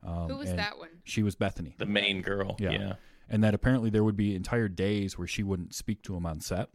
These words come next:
Speaker 1: And according to Kevin Smith, in retrospect, he wishes that he would have cast Janine Garofalo in that role.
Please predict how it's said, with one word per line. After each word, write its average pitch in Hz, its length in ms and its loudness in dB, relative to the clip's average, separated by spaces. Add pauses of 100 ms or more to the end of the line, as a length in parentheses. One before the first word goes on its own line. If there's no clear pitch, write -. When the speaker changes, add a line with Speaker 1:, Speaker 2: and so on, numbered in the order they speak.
(920)
Speaker 1:
And 90 580 -2
according 139 380 4
to 123 40 -2
Kevin 113 220 0
Smith, 113 300 0
in 92 80 0
retrospect, 95 520 -2
he 101 120 -4
wishes 101 420 0
that 87 120 -4
he 107 180 0
would 101 200 2
have 92 200 -4
cast - 420 -4
Janine 95 300 0
Garofalo 82 560 -2
in 76 80 -8
that 71 160 -12
role. - 260 -18